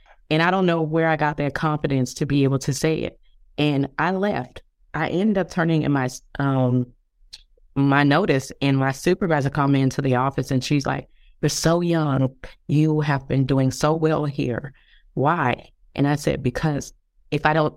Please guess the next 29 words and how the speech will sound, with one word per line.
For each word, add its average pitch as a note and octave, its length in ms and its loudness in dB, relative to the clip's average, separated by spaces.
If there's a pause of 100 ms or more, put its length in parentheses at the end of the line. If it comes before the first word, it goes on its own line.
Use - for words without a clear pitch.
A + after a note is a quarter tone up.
leave C#3 360 0
now, C#3 460 -2 (400)
then C#3 420 0
I C#3 100 2
won't. - 580 -6 (220)
And D#3 260 2
then D3 120 2
I C#3 160 0
won't D3 240 -2
know C#3 440 0 (320)
what D3 300 0 (180)
is B2+ 300 0 (100)
on D3 160 0
the - 180 -2
other C3+ 260 2
side - 520 -6 (100)
of A#2 260 -2
my B2+ 180 0
yes." C#3 480 -2 (300)
And C#3+ 160 2
so D#3+ 160 4
she F#3 200 -2
said, C#3+ 220 0
"Okay, D3 280 -2
well, C#3 160 -2
I'm E3 100 -2
gonna E3 160 0
hold F#3+ 320 -2
this." C3 320 -4